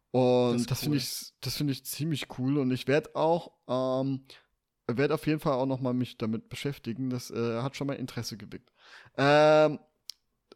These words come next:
Speaker 1: und das habe ich einfach mal so als Gegenbeispiel, als, äh, als <laughs> andere Möglichkeit. Man muss dazu aber auch sagen, dass es schon, äh, Fußballmanager schon seit zwanzig Jahren oder so gibt. Deswegen
Speaker 2: Ja.
Speaker 1: ist es ein gleich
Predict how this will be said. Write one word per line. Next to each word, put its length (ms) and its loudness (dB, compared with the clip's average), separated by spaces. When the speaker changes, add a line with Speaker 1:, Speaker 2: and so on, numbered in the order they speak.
Speaker 1:
und 240 2
das 180 0
habe 160 2
ich 100 -2
einfach 160 0
mal 340 4
so 340 2
als 500 0
Gegenbeispiel, 880 -2
als, 320 -4
äh, 40 -4
als 840 -4
<laughs> 500 -8
andere 300 -4
Möglichkeit. 520 -4
Man 120 2
muss 160 2
dazu 320 0
aber 160 2
auch 40 0
sagen, 420 0
dass 180 -4
es 120 -10
schon, 380 -6
äh, 280 -4
Fußballmanager 1000 -4
schon 380 -6
seit 240 -6
zwanzig 480 -8
Jahren 260 -2
oder 140 -2
so 120 -10
gibt. 380 -8
Deswegen 640 -4
Speaker 2:
Ja. 180 -6
Speaker 1:
ist 140 -8
es 60 -10
ein 80 -10
gleich 340 -6